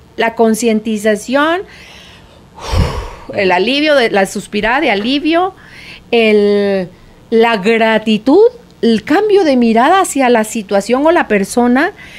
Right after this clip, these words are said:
de decir, esto que yo veía como algo que no me favorecía o que este era un ingrato que mal haya a la hora en que se cruzó en mi camino,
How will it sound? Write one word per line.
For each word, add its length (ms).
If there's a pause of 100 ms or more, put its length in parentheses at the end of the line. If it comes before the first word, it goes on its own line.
(160)
de 100
decir, 400
esto 240
que 140
yo 80
veía 280
como 240
algo 320
que 120
no 180
me 240
favorecía 800
o 200 (320)
que 80
este 200
era 80
un 80
ingrato 760
que 160
mal 420
haya 200
a 20
la 160
hora 140
en 60
que 100
se 100
cruzó 260
en 100
mi 80
camino, 500